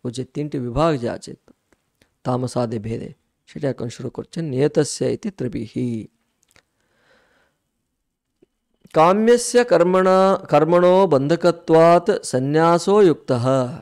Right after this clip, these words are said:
কাম্যকর্ম করলে বন্ধন হয়, কাম্যকর্ম বন্ধন সৃষ্টিকারী বলে, তার ত্যাগ যে আছে সেটি যুক্তিযুক্ত।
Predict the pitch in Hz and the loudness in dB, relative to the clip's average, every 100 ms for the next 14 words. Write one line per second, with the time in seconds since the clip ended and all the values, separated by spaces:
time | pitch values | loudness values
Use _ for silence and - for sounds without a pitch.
0 | _ _ _ _ 151 160 185 190 180 185 | _ _ _ _ -8 -6 -6 -4 -4 -2
1 | 196 180 147 220 320 _ _ _ - 139 | -2 0 0 -4 -8 _ _ _ -6 -4
2 | 143 156 208 - _ _ _ _ _ _ | 0 0 -2 -8 _ _ _ _ _ _
3 | _ _ 135 131 143 151 160 - _ _ | _ _ -12 -10 -6 -4 -4 -6 _ _
4 | _ 127 131 117 - _ _ _ _ _ | _ -2 -2 -4 -10 _ _ _ _ _
5 | _ _ _ _ 131 135 139 139 135 143 | _ _ _ _ -6 -4 -6 -6 -6 -4
6 | 123 135 175 185 - - 147 - 131 120 | -4 -4 -2 -2 -4 -10 -8 -4 -4 -4
7 | 113 120 170 254 _ _ _ _ - - | -8 -4 -4 -4 _ _ _ _ -6 -2
8 | 220 247 240 - 190 190 180 180 165 151 | 0 0 -4 -4 -2 -2 -4 -4 -4 -4
9 | 135 185 226 320 _ _ _ - 196 202 | -4 -6 -6 -8 _ _ _ -8 -2 2
10 | 202 208 - - 170 165 - 113 - _ | 2 0 -8 -6 -4 -4 -6 -8 -12 _